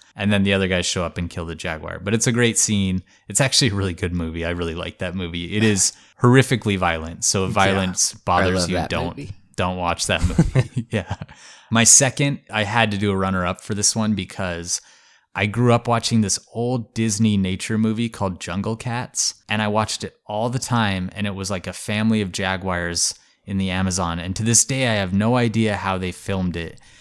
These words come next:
Speaker 1: because they have all these crazy interactions, like them killing those really big fish. I forget what they're called, but those huge fish that live in the Amazon.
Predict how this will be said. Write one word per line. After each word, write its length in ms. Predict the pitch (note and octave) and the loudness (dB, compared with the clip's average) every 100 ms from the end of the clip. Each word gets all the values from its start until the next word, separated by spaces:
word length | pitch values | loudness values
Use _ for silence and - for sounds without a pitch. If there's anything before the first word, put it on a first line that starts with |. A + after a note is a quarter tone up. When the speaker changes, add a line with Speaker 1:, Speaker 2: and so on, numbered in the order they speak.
| - - | -16 -10
Speaker 1:
because 260 | F#2 G2+ | -2 0
they 100 | G#2+ | 2
have 140 | G2+ F#2+ | 2 2
all 120 | G#2+ | 2
these 200 | A#2+ - | 2 0
crazy 560 | - G#2+ A2 A#2 B2 | -4 -4 -2 0 2
interactions, 720 | A2+ G#2 G2 F#2+ - F#2 E2+ F#2 | 2 4 2 0 -4 -4 -4 -8
like 260 | E2+ - - | -12 -18 -4
them 240 | G#2+ A2 | 0 2
killing 380 | A2 A#2 A2+ A2 | 2 2 6 6
those 240 | G#2 F2+ F#2 | 4 0 -2
really 280 | F#2+ G#2 | 0 0
big 280 | F#2 F#2+ F2+ | -2 -4 -6
fish. 420 | - - G2 - | -8 -8 -6 -4
I 80 | G2 | -6
forget 280 | F#2 F#2+ F2+ | -6 -8 -8
what 100 | F#2 | -8
they're 100 | F#2 | -8
called, 360 | F2+ - E2 E2 | -8 -8 -8 -8
but 140 | F2+ | -14
those 180 | F2 F#2 | -6 -6
huge 400 | - A2+ A2 - | -2 0 0 -2
fish 260 | - G2+ - | -6 -6 -6
that 100 | F#2 | -6
live 200 | G2 F#2 | -6 -4
in 80 | |
the 100 | F2+ | -4
Amazon. 600 | E2+ F2 F#2 G2 G2 G#2 | -4 -6 -6 -4 -4 -4